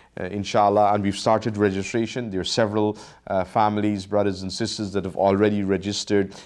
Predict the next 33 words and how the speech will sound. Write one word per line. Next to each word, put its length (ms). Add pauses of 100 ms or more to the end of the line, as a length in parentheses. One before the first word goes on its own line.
(100)
to 80
be 100
part 440
of 320
the 220
Hajj 360
caravan 640 (300)
of 180
the 60
Islamic 420
Forum 540 (240)
for 260
next 340
year 200
Hajj. 440 (320)
Uh, 180
and, 420 (420)
uh, 120
before 440
the 140
Hajj, 440 (200)
starting 640
in 400
early 580
spring, 580 (240)
uh, 120
we 280
are 80
having, 640 (320)
uh, 180
special 720
pr-, 320
uh, 280